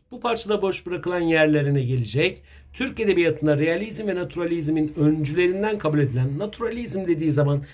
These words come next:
hemen bizim Nabizade Nazım'ı bulmamız lazım. Evet, daha çok romanlarıyla tanınmıştır. Karabibik adlı romanıyla İstanbul sınırlarını aşıp Anadolu'ya açılmış. Bu romanında kahramanların yöresel konuşmalarına da yer vermiş.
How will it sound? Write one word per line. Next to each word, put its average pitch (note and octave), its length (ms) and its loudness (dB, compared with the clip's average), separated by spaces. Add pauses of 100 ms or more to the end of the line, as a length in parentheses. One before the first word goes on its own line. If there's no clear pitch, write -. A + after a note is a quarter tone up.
(100)
hemen G#3+ 260 -6
bizim F3 240 -2
Nabizade C#3+ 560 2
Nazım'ı C3 460 0
bulmamız A2 500 -2
lazım. B2+ 800 -2 (320)
Evet, E3+ 200 -2 (340)
daha B3 220 2
çok A3 220 -2
romanlarıyla D3 600 2
tanınmıştır. A#2+ 760 -2 (480)
Karabibik F#3+ 640 -2
adlı B2 280 0
romanıyla A#2+ 420 2
İstanbul E3+ 440 -4
sınırlarını A#2+ 520 0
aşıp - 300 -10
Anadolu'ya C#3 520 0
açılmış. F#3 560 -4 (300)
Bu G3 120 -2
romanında D3+ 440 2
kahramanların D3 680 -2
yöresel C#3 500 -2
konuşmalarına A#2 720 -4
da G3 60 -6
yer D#3 280 2
vermiş. F#2 440 -8